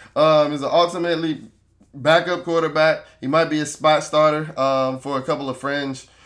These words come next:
you know, teams that's looking to, you know, ignite something, um, because he has a lot better arm talent, and I do think that he might be one of the top thirty-two,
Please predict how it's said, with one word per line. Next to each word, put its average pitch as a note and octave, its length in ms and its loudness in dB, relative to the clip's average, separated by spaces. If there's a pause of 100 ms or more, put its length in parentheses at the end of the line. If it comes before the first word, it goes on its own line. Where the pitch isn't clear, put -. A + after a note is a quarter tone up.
(120)
you C3+ 160 -4
know, B2+ 560 -2
teams D#3 440 -4
that's B2+ 200 -10
looking D3 260 -6
to, C3 320 -6 (680)
you F3 120 -4
know, F3 140 4
ignite E3+ 540 2
something, F#3 480 -2 (100)
um, D#3 520 2
because D#3 380 -4
he E3+ 120 -6
has F3 240 2
a C3+ 80 -6
lot C3+ 480 0
better C#3+ 180 0
arm C#3 300 0
talent, C3 380 -4
and C3+ 120 -2
I C3+ 160 -2
do D3+ 160 -2
think C#3 200 -8
that C3 100 -6
he D3 80 -6
might C3 260 -2
be C3 60 -6
one C3 180 -4
of A#2 140 -8
the G2+ 40 -16
top B2+ 280 -2
thirty-two, C3 520 -8